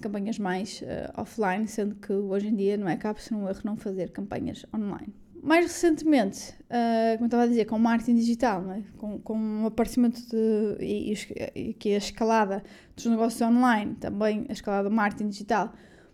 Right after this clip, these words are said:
podemos segmentar grupos, grupos esses específicos de clientes,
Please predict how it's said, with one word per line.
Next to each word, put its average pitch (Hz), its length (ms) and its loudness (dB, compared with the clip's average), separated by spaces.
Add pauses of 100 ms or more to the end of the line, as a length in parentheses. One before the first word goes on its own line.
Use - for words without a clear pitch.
podemos 269 380 6
segmentar 240 480 4
grupos, 269 600 0
grupos 277 440 0
esses 277 220 6
específicos - 1000 4
de 277 80 4
clientes, 247 680 4